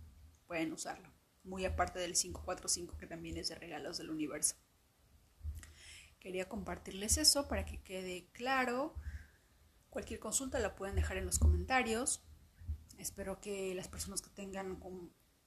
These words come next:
un cumpleaños este mes o que estén por cumplir años, activen su código identificador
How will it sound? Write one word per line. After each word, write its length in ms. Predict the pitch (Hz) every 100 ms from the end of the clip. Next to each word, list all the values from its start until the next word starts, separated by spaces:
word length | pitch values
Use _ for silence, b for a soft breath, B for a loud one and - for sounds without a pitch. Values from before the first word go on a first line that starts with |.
| _ -
un 120 | 202
cumpleaños 540 | - 185 196 202 202 -
este 120 | 247
mes 460 | 285 330 - - - _ - -
o 100 | -
que 60 |
estén 360 | 190 196 196 190 -
por 160 | - 190
cumplir 380 | 208 190 247 262
años, 380 | 269 233 247 -
activen 460 | - - 208 196
su 160 | 190 185
código 400 | 180 185 185 185
identificador 800 | 175 175 180 180 - 185 247 -